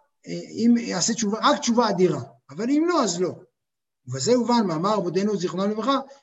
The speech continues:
איזה הוא מעוות, שלא יוכל לתקון, זה שבא על הערווה והוליד ממזר. כי זה ביטוי הכי מו-, מובהק לפירות שאדם מוליד ממעשה רע, ואת זה אי אפשר לתקן.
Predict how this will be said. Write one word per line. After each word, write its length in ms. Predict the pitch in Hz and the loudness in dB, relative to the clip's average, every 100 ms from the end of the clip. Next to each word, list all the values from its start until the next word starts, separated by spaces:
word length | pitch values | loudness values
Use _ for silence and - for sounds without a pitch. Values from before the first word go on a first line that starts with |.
| - | -6
איזה 240 | 226 233 240 | 0 2 4
הוא 80 | |
מעוות, 520 | 202 180 156 131 147 196 | 2 0 -4 -8 -12 -12
שלא 240 | - 160 | -8 -2
יוכל 200 | 180 175 | 0 0
לתקון, 580 | 175 139 - 180 214 220 - _ _ | -2 -4 -4 -4 -4 -4 -10 _ _
זה 220 | 120 190 | -4 -2
שבא 400 | 220 - 156 214 | 0 -2 -2 -2
על 80 | 208 | -2
הערווה 480 | 165 151 131 143 208 135 | -6 -8 -6 -4 -4 -4
והוליד 320 | 139 139 156 | -6 -2 -2
ממזר. 480 | 147 131 120 107 95 _ _ _ _ _ _ _ _ _ _ _ _ | -2 -6 -8 -10 -16 _ _ _ _ _ _ _ _ _ _ _ _
כי 120 | - | -10
זה 180 | 143 214 | -4 -2
ביטוי 260 | 220 202 220 | -2 -2 -2
הכי 200 | - 220 | -2 0
מו-, 220 | 214 208 | 0 -2
מובהק 640 | 175 165 139 147 240 240 - - | -4 -4 -4 0 -2 -2 -14 -12
לפירות 760 | 151 147 - 165 170 214 - - _ _ _ | -10 -10 -6 -4 -4 -6 -12 -20 _ _ _
שאדם 380 | - 135 135 190 | -20 -14 -6 -4
מוליד 260 | 180 170 180 | -2 -2 -2
ממעשה 500 | 165 139 127 - 135 | -4 -6 -8 -8 -8
רע, 140 | 117 - _ _ _ _ _ - | -10 -16 _ _ _ _ _ -10
ואת 220 | 143 143 | -8 -6
זה 100 | 185 | -4
אי 140 | 247 | -4
אפשר 180 | 202 185 | -4 -4
לתקן. 400 | 156 123 123 113 | -6 -8 -14 -16